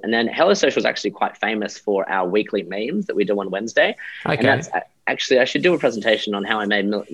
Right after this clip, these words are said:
Speaker 1: had made a million dollars from memes. And it
Speaker 2: Okay.
Speaker 1: was because Hello Social was just an absolute nobody. No one knew of who we were. Um,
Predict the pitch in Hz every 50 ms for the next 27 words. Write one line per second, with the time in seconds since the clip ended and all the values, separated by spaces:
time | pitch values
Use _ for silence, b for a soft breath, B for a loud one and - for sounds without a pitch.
0 | 90 - - 117 113 90 73 104 113 107 104 104 101 101 101 95 92 92 95 95
1 | 98 95 87 - - - 104 104 98 90 90 87 - _ _ _ _ _ _ -
2 | 95 92 85 87 85 - - - B B B B B B B 165 - 131 123 117
3 | 131 135 113 - - 131 - 139 127 117 104 - - _ - 135 131 123 110 135
4 | 113 104 - 107 107 101 - 107 98 - 69 101 110 110 - - - 107 98 -
5 | 98 107 113 127 127 107 104 101 101 104 113 120 - _ b b b b b _
6 | _ _ _ - 87 - - 101 110 127 135 135 131 123 120 120 120 117 110 107
7 | 120 113 110 110 104 104 113 127 147 170 202 196 B B B B B B B -
8 | 104 107 107 104 104 101 98 98 98 95 95 95